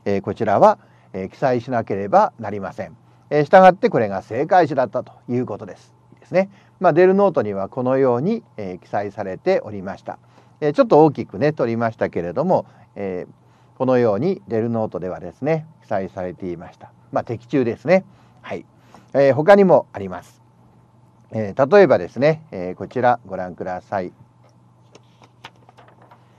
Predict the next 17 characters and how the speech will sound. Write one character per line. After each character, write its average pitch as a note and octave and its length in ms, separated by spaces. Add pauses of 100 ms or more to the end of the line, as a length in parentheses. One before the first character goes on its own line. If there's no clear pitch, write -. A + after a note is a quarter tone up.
(420)
こ B2 120
ち D3+ 120
ら C3 120
で G2+ 100
す - 100
ね、 D#3+ 200
法 G3 180
令 G3+ 160
上 F3+ 160
の D#3+ 160
制 C#3+ 220
限 G#2 180
の D#2+ 100
問 D#2 260
題 D#2 220
で - 140
す。 - 180